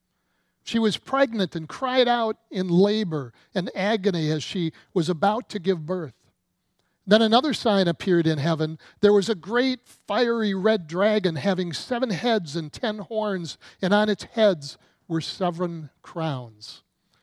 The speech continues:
Its tail swept away a third of the stars in heaven and hurled them to the earth. And the dragon stood in front of the woman who was about to give birth, so that when she did give birth, it might devour her child.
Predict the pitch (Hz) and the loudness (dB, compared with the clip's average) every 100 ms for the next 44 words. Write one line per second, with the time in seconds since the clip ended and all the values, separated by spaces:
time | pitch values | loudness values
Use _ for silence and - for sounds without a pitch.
0 | - 185 - - 254 220 190 - - 202 | -2 0 -2 -2 2 2 2 -4 0 0
1 | - 185 196 175 - 240 240 208 165 175 | 0 2 4 4 0 -2 0 0 0 -6
2 | - 190 185 170 151 143 131 220 202 190 | -4 -2 0 -2 -4 -10 -4 -4 -2 -8
3 | - - - 165 - 269 262 240 180 190 | -12 -12 -8 -8 -6 -2 0 0 0 0
4 | 170 160 156 151 127 - _ _ _ _ | 0 -4 -4 -6 -8 -14 _ _ _ _
5 | _ _ _ _ - 196 185 156 226 262 | _ _ _ _ -2 0 2 2 4 4
6 | 226 208 - - 226 190 - 247 254 220 | 2 0 -2 0 0 0 -2 -2 0 0
7 | 180 175 165 160 185 175 160 156 196 208 | 2 0 0 -2 2 2 2 2 2 0
8 | 208 165 165 143 160 156 - _ _ - | -2 -2 -2 0 -2 -2 -4 _ _ 0
9 | 220 208 220 220 208 - 175 240 277 202 | 2 4 2 0 0 -4 -2 0 2 2
10 | 196 160 190 - 202 202 202 220 - - | 2 2 0 2 -2 0 0 0 -4 -10
11 | 165 135 175 196 170 139 135 170 165 - | -10 -6 -8 -6 -6 -8 -10 -10 -10 -8
12 | 214 214 131 110 | -6 -6 -8 -12